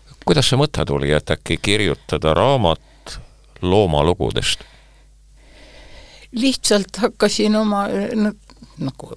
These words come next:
Speaker 2: vanemad inimesed hakkavad noorema põlve asju meenutama ja, ja tuli nii välja, et väga paljud, eh, need mõtted on seotud loomadega ja need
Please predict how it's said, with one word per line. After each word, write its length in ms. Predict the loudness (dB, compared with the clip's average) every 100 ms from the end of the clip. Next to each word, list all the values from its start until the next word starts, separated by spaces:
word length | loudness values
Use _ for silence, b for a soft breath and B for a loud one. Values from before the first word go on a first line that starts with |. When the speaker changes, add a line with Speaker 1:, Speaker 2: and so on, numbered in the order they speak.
| -2
Speaker 2:
vanemad 400 | 0 2 2 2
inimesed 380 | 2 2 0 0
hakkavad 540 | 0 2 4 4 4
noorema 420 | 4 6 4 2 2 -2 -6 B B -2
põlve 340 | 2 4 4 4 2
asju 360 | 0 2 2 2
meenutama 680 | 4 4 2 0 0 2 2 2
ja, 220 | 2 4 2 B B -10
ja 380 | -4 0 2 2
tuli 220 | 4 4 6
nii 160 | 6 6
välja, 380 | 4 4 2 0
et 140 | -2
väga 240 | -4 -2 0
paljud, 540 | 4 4 6 6 4 -2 0
eh, 380 | 2 4 4 2
need 160 | 2 2
mõtted 360 | 0 -2 -4 -2
on 140 | 0
seotud 420 | 2 0 -2 -2
loomadega 680 | 0 2 0 -2 -4 -2 -2
ja 140 | 0 0
need 240 | -2 -4